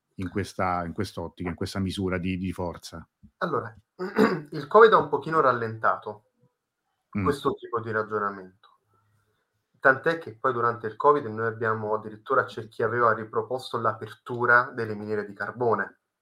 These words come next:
Speaker 2: ok?
Speaker 1: Sì.
Speaker 2: Ma poco prima del covid, soprattutto prima della guerra in Russia, tra Russia e Ucraina, si parlava tantissimo di transizione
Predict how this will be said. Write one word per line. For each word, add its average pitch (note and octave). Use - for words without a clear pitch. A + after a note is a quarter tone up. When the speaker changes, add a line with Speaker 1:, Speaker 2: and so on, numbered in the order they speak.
Speaker 2:
ok? A2
Speaker 1:
Sì. F2
Speaker 2:
Ma A#2+
poco F#3
prima C3
del A2+
covid, G#2+
soprattutto B2+
prima C3
della G#2+
guerra A2+
in G#2+
Russia, G#2
tra G#2
Russia A2
e -
Ucraina, G#2
si -
parlava C#3+
tantissimo D3+
di A#2+
transizione A2+